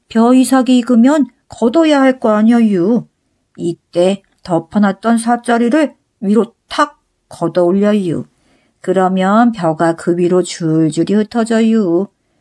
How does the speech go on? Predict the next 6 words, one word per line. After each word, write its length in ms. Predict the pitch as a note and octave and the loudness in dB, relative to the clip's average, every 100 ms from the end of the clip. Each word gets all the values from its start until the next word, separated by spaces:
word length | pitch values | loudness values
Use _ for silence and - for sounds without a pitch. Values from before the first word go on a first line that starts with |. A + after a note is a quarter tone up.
| _ | _
이렇게 500 | - F#3+ A3 A#3+ C#4+ | -6 0 0 0 -2
쉬운 320 | C4+ C#4+ C#4+ C4+ | -2 0 2 4
농사가 480 | C4 B3+ G#3+ D#3+ - | 4 2 0 -2 -2
또 160 | E3 | -2
어디 220 | E3 E3 G3+ | -2 -2 -4
있겠어요? 600 | G3+ A#3 A3+ A3+ F3+ - | -2 -6 -2 -2 -2 -6